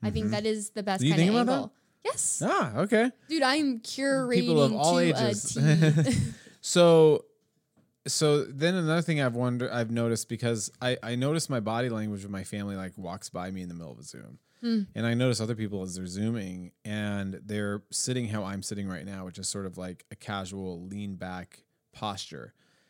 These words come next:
Speaker 2: And I notice that, like, if I'm at a coffee shop or if I'm meeting with someone, I,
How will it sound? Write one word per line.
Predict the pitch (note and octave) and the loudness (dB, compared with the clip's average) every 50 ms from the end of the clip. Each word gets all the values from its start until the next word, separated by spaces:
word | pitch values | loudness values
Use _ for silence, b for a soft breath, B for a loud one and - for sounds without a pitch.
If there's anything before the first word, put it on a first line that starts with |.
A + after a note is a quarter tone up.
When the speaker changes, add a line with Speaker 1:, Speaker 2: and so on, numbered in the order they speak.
| _ _ _ _ _ _ - A2 | _ _ _ _ _ _ -8 -6
Speaker 2:
And | G#2+ G#2+ | -6 -4
I | - A#2+ A#2+ B2 | -4 -4 -2 0
notice | B2+ C#3+ D#3+ E3+ D#3 - | 2 2 2 2 0 -2
that, | - B2+ G2 A#2 | -2 -4 -4 -4
like, | A2+ A2+ A2+ G#2 | -4 -4 -4 -4
if | G#2 F#2+ F#2+ | -6 -6 -6
I'm | G#2 A#2 B2 | -6 -4 -4
at | B2+ A#2 | -4 -4
a | |
coffee | A2 - - G#2 G2+ A2 B2 | -4 -4 -6 -6 -6 -6 -6
shop | A#2 - B2+ A#2+ A#2 - | -6 -4 -4 -4 -4 -6
or | G#2 | -8
if | F#2 G2+ | -8 -6
I'm | F#2+ F#2+ G2 | -6 -6 -6
meeting | F#2+ G2 G2+ G#2 A#2+ C3 | -6 -6 -6 -6 -6 -6
with | C#3 D3 | -6 -6
someone, | - - D3 D#3 D#3+ E3 E3 E3 E3 E3 E3 G3 _ _ _ _ _ _ _ _ _ _ _ _ - | -6 -8 -8 -8 -8 -8 -8 -8 -10 -10 -12 -14 _ _ _ _ _ _ _ _ _ _ _ _ -18
I, | - A2 | -16 -16